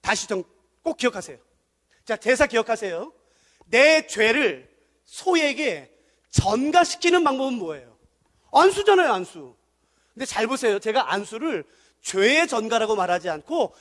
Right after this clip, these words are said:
그냥 전가라고 말했어요. 왜냐하면 안수할 때 한 방향, 일방향 전가가 아니라 쌍방향 전가가 일어나요. 원웨이가 투웨이. 그러니까 일방향 전가가 아니라 쌍방향이에요. 즉,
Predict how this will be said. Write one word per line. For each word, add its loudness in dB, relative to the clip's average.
그냥 -4
전가라고 -6
말했어요. -16
왜냐하면 -2
안수할 -2
때 0
한 -4
방향, 0
일방향 2
전가가 2
아니라 2
쌍방향 2
전가가 -8
일어나요. -18
원웨이가 2
투웨이. -4
그러니까 -4
일방향 4
전가가 2
아니라 0
쌍방향이에요. -2
즉, -2